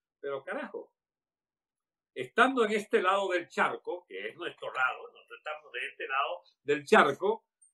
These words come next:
solidarios con la España eterna, bueno, el señor,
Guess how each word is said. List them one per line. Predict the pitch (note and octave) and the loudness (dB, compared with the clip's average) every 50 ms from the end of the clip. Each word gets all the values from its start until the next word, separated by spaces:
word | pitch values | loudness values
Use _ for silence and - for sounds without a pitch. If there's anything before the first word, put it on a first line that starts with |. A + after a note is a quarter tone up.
| _ _ _ _ _ _ _ _ | _ _ _ _ _ _ _ _
solidarios | - - - C4+ C4+ C4 A3+ A3 B3+ D4+ D#4 D4 C#4 A3+ - | -2 6 12 12 12 12 10 4 2 2 2 2 -2 -10 -10
con | - G#3+ G#3 F#3+ | -10 -10 -8 -8
la | F3+ | -8
España | E3 - _ _ - A3 A#3 A3+ G#3 G#3 C3 A2+ G#2 F#2 _ _ _ _ _ _ _ _ _ _ _ _ _ _ | -10 -12 _ _ -6 -6 -6 -6 -8 -12 -18 -20 -20 -20 _ _ _ _ _ _ _ _ _ _ _ _ _ _
eterna, | - A2+ - F#3 G#3 A3+ G#3+ G3 F#3 E3 D#3 D#3+ G3 A#3+ _ _ _ _ _ _ _ _ _ _ _ | -18 -10 -4 -2 0 0 0 -2 -4 -6 -8 -8 -8 -10 _ _ _ _ _ _ _ _ _ _ _
bueno, | - A#3+ F4 F4 E4+ C4+ A#3+ | -4 -4 -4 -4 -6 -8 -10
el | A3 G3+ | -10 -10
señor, | - - G3 E3 D3+ E3 F#3 G#3 A3 | -10 -12 -12 -12 -10 -8 -6 -2 -2